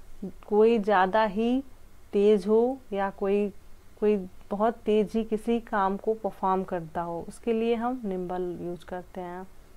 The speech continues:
अनरिस्ट्रेन का meaning होता है जिस पे कोई restriction ना हो, बेलगाम व्यक्ति के लिए हम अनरिस्ट्रेन word use करते हैं। So, I hope आप लोग को ये फाइव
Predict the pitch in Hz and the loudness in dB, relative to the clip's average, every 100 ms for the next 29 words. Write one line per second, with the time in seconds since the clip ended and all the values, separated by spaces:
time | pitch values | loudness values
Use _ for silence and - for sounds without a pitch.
0 | - - 254 269 254 247 - 262 262 254 | -20 -4 0 2 2 0 0 2 2 2
1 | 262 247 202 202 214 208 196 208 202 202 | -2 0 0 0 0 -2 -2 -2 -2 -2
2 | 202 214 202 190 - - 196 202 226 220 | -2 -2 -2 -4 -4 -4 -2 2 4 4
3 | 180 175 - 175 170 - 208 196 185 170 | 0 -2 -6 -8 -8 -6 -4 -2 -2 -4
4 | 175 165 165 190 196 185 175 185 185 180 | -4 -6 -4 -2 0 0 0 0 0 -2
5 | 170 170 - 175 170 170 180 214 214 220 | -6 -10 -10 -8 -6 -6 -4 -4 -4 -10
6 | 254 - - - 226 208 185 190 - 185 | -12 -14 -12 -6 -4 -4 -4 -8 -8 -8
7 | 185 175 185 240 - - 175 165 - 170 | -6 -6 -6 -8 -12 -8 -6 -6 -10 -12
8 | 165 - 175 175 175 185 - - - - | -12 -14 -12 -12 -12 -12 -16 -18 -16 -16
9 | - - 185 185 196 208 214 247 247 226 | -14 -6 -6 -4 -2 -2 0 0 0 -2
10 | 214 208 208 214 208 208 208 - - 214 | -2 -4 -4 -4 -2 -4 -6 -8 -4 -2